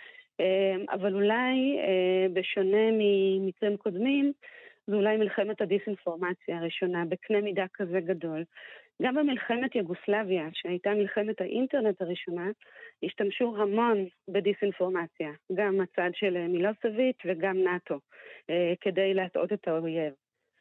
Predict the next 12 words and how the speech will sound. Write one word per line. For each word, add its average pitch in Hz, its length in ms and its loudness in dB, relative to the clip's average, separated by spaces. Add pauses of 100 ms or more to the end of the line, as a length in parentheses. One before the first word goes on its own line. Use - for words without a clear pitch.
(200)
אבל 185 120 -2
הפעם 254 440 -2
קנה 220 260 0
המידה 214 500 0
של, 170 380 -2
אה, 160 580 -10
הדיסאינפורמציה 202 840 -2
שמשרתת 175 1500 -2
את - 80 -6
הצדדים 220 580 -4 (680)
היא 190 180 2
כל 196 160 -2